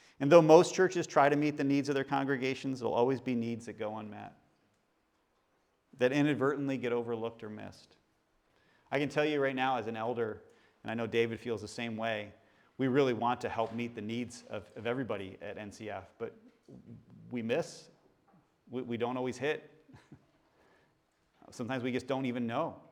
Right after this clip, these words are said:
I remember one time somebody said to me, um, they hadn't been around for a while, and I asked them how they were doing, and they said, "Well, I've been in the hospital."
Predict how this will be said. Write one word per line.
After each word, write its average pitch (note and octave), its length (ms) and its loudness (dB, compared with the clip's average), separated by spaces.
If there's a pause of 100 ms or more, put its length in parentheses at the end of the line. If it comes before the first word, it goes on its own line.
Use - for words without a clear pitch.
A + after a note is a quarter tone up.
(760)
I A#2+ 40 -4
remember D#3 320 0 (100)
one C#3 180 -6
time B2 360 -6 (120)
somebody A#2+ 260 -8
said A#2 260 -8
to A2 40 -12
me, A2 280 -12 (760)
um, G2+ 280 -14 (380)
they A#2 160 -4
hadn't C3 260 -2
been B2 120 -6
around A#2+ 300 -6
for C3 100 -10
a A#2+ 40 -4
while, A2+ 240 0
and A2+ 80 -6
I A2 60 -8
asked A#2 240 -6
them A2+ 80 -14
how A#2 120 -10
they A#2 100 -4
were G#2+ 120 -8
doing, G#2+ 540 -8
and G#2 120 -16
they A2 100 -8
said, G#2 340 -10 (680)
"Well, A#2+ 100 -2
I've A2+ 100 -6
been C#3+ 100 -4
in C3+ 80 -4
the A#2+ 80 -6
hospital." C#3 600 -6